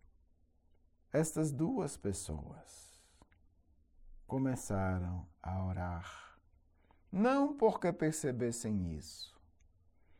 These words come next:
mas porque foram intuídas pelos bons espíritos.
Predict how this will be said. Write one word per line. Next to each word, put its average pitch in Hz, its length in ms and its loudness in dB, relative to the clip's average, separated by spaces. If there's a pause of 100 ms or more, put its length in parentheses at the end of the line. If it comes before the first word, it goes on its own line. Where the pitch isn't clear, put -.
(220)
mas 107 280 0
porque 113 360 -2
foram 156 600 2
intuídas 123 1400 0 (460)
pelos 151 380 4
bons 117 360 2
espíritos. - 1200 -8